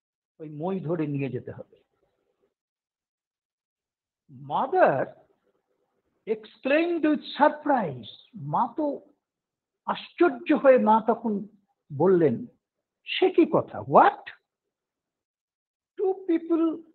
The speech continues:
cannot carry a ladder, a ladder? I don't understand।" মা বলছেন, "তোমরা দুজন ওইখানে আছো, একটা মই ধরে এক জায়গা থেকে আরেক জায়গায় নিয়ে যেতে পারছো না?"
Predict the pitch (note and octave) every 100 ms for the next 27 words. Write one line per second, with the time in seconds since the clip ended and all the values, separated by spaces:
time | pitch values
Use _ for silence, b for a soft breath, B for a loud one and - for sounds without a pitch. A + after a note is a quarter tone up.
0 | _ _ _ _ _ _ _ _ B3+ D4
1 | D#4 D#4 - B3+ C#4 D#4+ D#4+ C#4+ B3 D#4
2 | F4+ G#3 - - _ _ - B3 D4 F4+
3 | C#4+ - _ _ _ _ _ _ _ _
4 | _ _ _ _ _ _ _ _ _ _
5 | _ - A3 A#3+ G3 E3+ C#3+ - - G2
6 | - _ _ _ F3 G3+ A3 C4+ C#4+ B3
7 | B3+ C4+ E3+ C3+ G#3 G#3+ C4 C#4+ C4+ -
8 | G#3 C4+ - E4 D#4 D4 C#4+ - C#4 A3+
9 | - _ _ _ _ - - C#4 G3 F#3+
10 | A#3 C#4+ D#4 G#3 A#3+ D4 C#4 A#3 C4+ C#4
11 | C#4 C#4 C4+ B3+ C4 C4+ C4+ C#4 C4+ D4
12 | D#4 E4 E4 E4 - E3+ A2